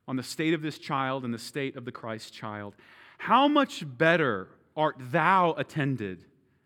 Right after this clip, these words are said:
than the Son of God could be? When from heaven he descended and became a child like thee,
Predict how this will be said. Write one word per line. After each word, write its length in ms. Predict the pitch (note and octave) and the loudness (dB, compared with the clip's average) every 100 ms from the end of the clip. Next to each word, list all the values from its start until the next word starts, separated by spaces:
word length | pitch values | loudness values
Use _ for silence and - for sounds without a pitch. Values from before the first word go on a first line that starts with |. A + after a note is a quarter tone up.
| _ _ _ _ | _ _ _ _
than 240 | C3 F#3+ | 2 4
the 80 | F3+ | 4
Son 380 | - - G3+ A3 | 2 -4 2 4
of 180 | D#3 C3+ | 2 0
God 460 | G#3 B3 A3+ - - _ _ _ - | 0 0 -2 -2 -10 _ _ _ -8
could 220 | D3+ A2 | -8 -4
be? 300 | B2+ F2+ - _ _ _ _ _ _ _ _ _ - - | -6 -6 -14 _ _ _ _ _ _ _ _ _ -20 2
When 180 | A#3+ B3 | 6 6
from 220 | - A#3+ | 6 4
heaven 400 | F#3+ C#4 C4+ G#3+ | 6 8 8 6
he 320 | D#3+ C4 C#4+ | 6 6 6
descended 720 | G#3 G3+ - A#3+ B3+ G3+ D3 - - | 4 -4 2 6 6 6 2 0 -6
and 140 | - G3 | 0 2
became 340 | D4 C4 B3+ | 4 4 4
a 60 | G3+ | 2
child 580 | - A#3 A#3+ A#3 G3+ | 0 4 6 4 2
like 280 | E3+ D#3+ D3+ | 2 0 0
thee, 380 | F#3 G3+ C#3 A2 | -2 -2 -2 -6